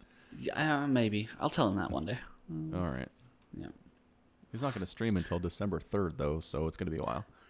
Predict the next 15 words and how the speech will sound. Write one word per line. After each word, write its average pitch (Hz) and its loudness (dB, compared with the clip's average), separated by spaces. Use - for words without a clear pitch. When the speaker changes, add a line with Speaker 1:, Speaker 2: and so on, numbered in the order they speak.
Speaker 1:
Yeah, 190 6
dude's 139 2
going 131 4
to - 0
Ireland. 131 -4
Speaker 2:
That's 415 0
cool. 120 0
Speaker 1:
Yeah. 190 -2
Speaker 2:
I 180 -4
wanna 208 2
go 87 2
to 82 2
Ireland. 82 0
I'm 165 -8
jealous. 90 0